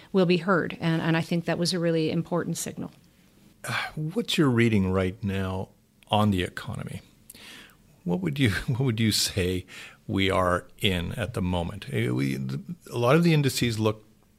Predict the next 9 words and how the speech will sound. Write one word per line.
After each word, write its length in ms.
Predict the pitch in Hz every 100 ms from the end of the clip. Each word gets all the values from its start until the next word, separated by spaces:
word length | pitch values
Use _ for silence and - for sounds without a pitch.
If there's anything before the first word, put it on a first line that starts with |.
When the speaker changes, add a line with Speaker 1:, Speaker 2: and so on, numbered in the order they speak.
| -
Speaker 2:
pretty 340 | - 139 127
wonderful. 680 | 104 98 87 - - 110 156 - _ _ _ -
Low 200 | 107 117
unemployment, 760 | 113 110 - 98 98 101 101
Speaker 1:
Mm-hmm. 460 | 170 185 156 - -
Speaker 2:
low 160 | 82
interest 460 | 80 78 - - -
rates. 640 | 69 69 - - - -
Uh, 300 | - 80 85